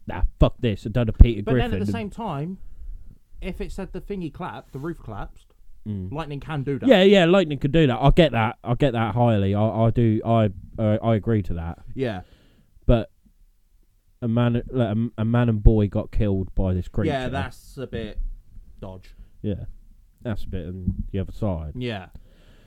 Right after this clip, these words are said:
Speaker 1: Um, Counts entering folklore. The Kettle Chronicles, The Black Dog of Bungay, I S Morgan, two thousand six, is a historical novel recounting the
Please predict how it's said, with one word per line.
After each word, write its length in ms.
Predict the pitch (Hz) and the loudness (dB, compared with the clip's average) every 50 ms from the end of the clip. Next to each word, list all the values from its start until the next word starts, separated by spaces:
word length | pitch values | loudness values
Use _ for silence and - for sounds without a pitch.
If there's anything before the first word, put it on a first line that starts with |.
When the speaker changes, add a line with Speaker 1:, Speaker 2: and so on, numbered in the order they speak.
| _ _ _ _ _ _ _ _ _ _ - - _ _ | _ _ _ _ _ _ _ _ _ _ -20 -20 _ _
Speaker 1:
Um, 400 | 113 117 117 117 117 113 110 98 - - - - - - - | 4 6 6 6 4 4 0 -4 -10 -14 -16 -20 -20 -20 0
Counts 320 | - - 107 101 104 - | 0 2 2 2 0 0
entering 300 | 104 104 101 85 90 92 | 0 0 0 -4 -6 -8
folklore. 500 | - - 107 98 95 - - 80 82 78 - - | -2 0 0 0 0 -2 -6 -6 -6 -6 -6 -4
The 100 | 95 - | -4 0
Kettle 560 | - - - 143 156 - 107 147 147 139 - | 2 4 4 4 4 2 2 0 0 0 0
Chronicles, 720 | - - - 131 123 110 101 - - 95 90 95 107 - - | 0 0 2 2 2 0 -2 -2 -2 -2 -2 -2 -4 -6 -4
The 100 | - - | -8 -2
Black 300 | - 113 113 - - - | -2 -2 -2 -2 -2 0
Dog 200 | - 113 107 101 | 0 0 2 2
of 120 | 110 95 - | 0 0 2
Bungay, 680 | - 104 104 92 92 85 - - 85 85 87 98 113 - _ _ | 2 0 0 0 -6 -10 -10 -10 -8 -8 -8 -10 -12 -16 _ _
I 200 | 107 110 110 107 | 0 2 2 4
S 220 | 104 101 - - - | 4 4 4 4 4
Morgan, 400 | 98 92 92 90 87 95 92 90 | 0 0 -2 -2 -2 -4 -6 0
two 140 | - 107 | 0 2
thousand 300 | 98 - 98 95 87 87 | 2 2 2 2 -2 -4
six, 440 | 85 - - 90 87 82 - - - - - - - - _ _ - | -8 -6 -6 -6 -6 -6 -8 -12 -20 -20 -20 -20 -20 -20 _ _ -8
is 100 | 98 98 | -2 0
a 40 | 107 | 0
historical 640 | 101 92 - - - 131 123 123 123 - - 131 | 0 0 0 0 2 2 2 2 2 0 0 -2
novel 380 | 120 110 107 101 95 92 95 95 | 0 0 0 0 0 0 -2 -2
recounting 580 | 95 95 - - 120 110 117 104 87 107 107 104 | -2 0 2 2 2 2 -2 -2 -6 -6 -6 -4
the 100 | 101 104 | -6 -6